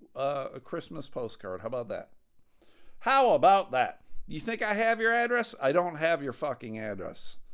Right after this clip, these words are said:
Stu, you've mailed me a Christmas card for the last eight years. Yeah, probably. You're, you're, I'm not gonna deny that that's the case. I will tell you,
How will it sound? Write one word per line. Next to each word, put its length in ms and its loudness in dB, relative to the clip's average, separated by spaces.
Stu, 220 -2
you've 300 2
mailed 360 6
me 440 -4
a 560 0
Christmas 380 -2
card 220 0
for 80 -6
the 60 -2
last 260 2
eight 200 0
years. 400 -2
Yeah, 260 2
probably. 720 2
You're, 300 -4
you're, 360 -4
I'm 120 -4
not 220 -2
gonna 200 -4
deny 400 -2
that 360 -4
that's 260 -8
the 100 -16
case. 380 -2
I 80 -4
will 220 2
tell 280 0
you, 120 0